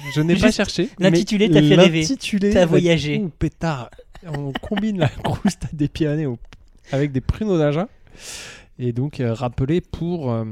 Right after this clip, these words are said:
Speaker 1: effet laxatif trop important. Non, non,
Speaker 2: Tout,
Speaker 1: je plaisante.
Speaker 2: tout le sud-ouest dans une assiette, hein, finalement.
Speaker 1: <laughs>
Speaker 2: C'est incroyable.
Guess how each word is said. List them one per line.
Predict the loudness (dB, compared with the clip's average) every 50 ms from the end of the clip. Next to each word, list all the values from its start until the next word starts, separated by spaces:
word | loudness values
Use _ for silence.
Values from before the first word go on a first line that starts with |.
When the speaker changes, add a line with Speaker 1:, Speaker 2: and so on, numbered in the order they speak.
| -12 -12 -14 -16 -14 -16 -16 -16 -16 -14
Speaker 1:
effet | -14 -14 -12 -10 -10 -10
laxatif | -10 -10 -10 -10 -12 -12 -8 -8 -8 -8 -8 -12
trop | -12 -6 -6 -4 -2
important. | -2 -4 -4 -6 -10 -10 -16 -20 _ _ -12
Non, | -8 -6 -4
non, | -4 -2
Speaker 2:
Tout, | -2
Speaker 1:
je | -4 -4
plaisante. | -4 -6 -8 -8 -10 -12 -12
Speaker 2:
tout | -6 0 6
le | 6 6 6
sud-ouest | 6 -2 -6 -2 0 0 0 0 -4 -6
dans | -4 -4 -4
une | -4 -4 -6 -6
assiette, | -6 -6 -6 -8 -8 -6 -6
hein, | -8 -6
finalement. | -2 -2 -2 -2 0 0 0 0 0 -2 -2 -2 -2 -4 -6 -6 -6 _
Speaker 1:
<laughs> | _ -10 -10 -10 _ _ _
Speaker 2:
C'est | -20 -18 -18
incroyable. | -16 -14 -8 -6 -4 -4 -4 -4